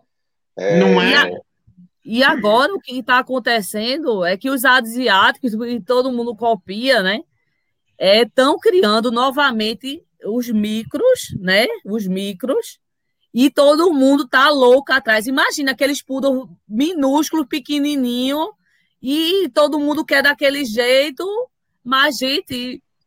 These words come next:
Speaker 3: bora seguir o
Speaker 2: Aí a gente
Speaker 3: padrão.
Speaker 2: mostra o nosso, e a pessoa fala assim,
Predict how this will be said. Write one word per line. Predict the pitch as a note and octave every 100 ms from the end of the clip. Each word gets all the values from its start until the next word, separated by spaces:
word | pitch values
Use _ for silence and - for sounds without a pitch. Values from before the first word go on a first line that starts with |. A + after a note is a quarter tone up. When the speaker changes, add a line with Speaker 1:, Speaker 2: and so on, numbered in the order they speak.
| _ -
Speaker 3:
bora | F#3 A#3 D4
seguir | - A4 D#4+
o | D4
Speaker 2:
Aí | F#3
a | F#4 D4+
gente | A3+
Speaker 3:
padrão. | G#3 G#3
Speaker 2:
mostra | F#3+ G3+ E3 F#3 F#3
o | F3+
nosso, | F3+ G3 A3 - - D3+ B2 A#2+ - - -
e | -
a | F3+
pessoa | F#3+ F#3+ - F#3+
fala | F#3 F3+ F#3
assim, | F3+ F3+ E3+ D#3